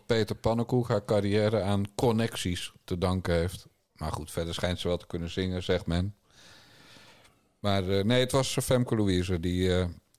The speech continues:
die won een kort geding van, het zeer ten onrechte een kort geding van, eh,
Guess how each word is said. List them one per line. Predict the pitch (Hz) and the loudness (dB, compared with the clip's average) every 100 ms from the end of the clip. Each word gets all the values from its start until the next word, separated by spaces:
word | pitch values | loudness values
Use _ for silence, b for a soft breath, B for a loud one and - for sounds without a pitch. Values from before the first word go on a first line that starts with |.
| _ _ _ _ | _ _ _ _
die | - 101 | -4 0
won | 110 110 | 2 2
een | 101 92 | 2 0
kort | 101 98 | -2 -2
geding | - 92 107 | 0 0 0
van, | 110 104 104 | 0 -2 -2
het | 92 - | -4 -4
zeer | - 123 131 127 | 0 2 2 2
ten | 101 98 | 0 2
onrechte | 113 107 101 - | 2 2 0 -2
een | 101 | -2
kort | - 101 | -2 -2
geding | - 90 98 98 | -2 0 0 0
van, | 95 92 92 | 0 0 0
eh, | 90 | -2